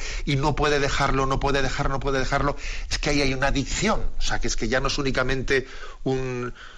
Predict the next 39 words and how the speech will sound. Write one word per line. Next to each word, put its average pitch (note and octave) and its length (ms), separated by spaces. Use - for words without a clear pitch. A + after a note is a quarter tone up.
eh, C3 720
pues C3 200
un, B2+ 460
algo C#3 280
que B2+ 80
pueda C3+ 220
ser B2+ 180
superado C3 520
por C3 200
un C3+ 340
instar C3+ 640
a B2 140
luchar B2 420
por - 160
la C3 80
virtud C3 520
contra C3+ 320
el C3 120
pecado. C#3 480
Hay A2+ 160
una C3+ 120
adicción C#3 540
que, A2 160
que - 180
necesita A#2+ 520
una C3 120
ayuda B2+ 240
específica, - 720
¿no? - 120
Entonces, E3 280
bueno, D3 220
pues B2 220
el, A#2+ 560
el C3 320
oyente D3 680
hace C3 240
referencia C3+ 760
a B2+ 160
que C3 300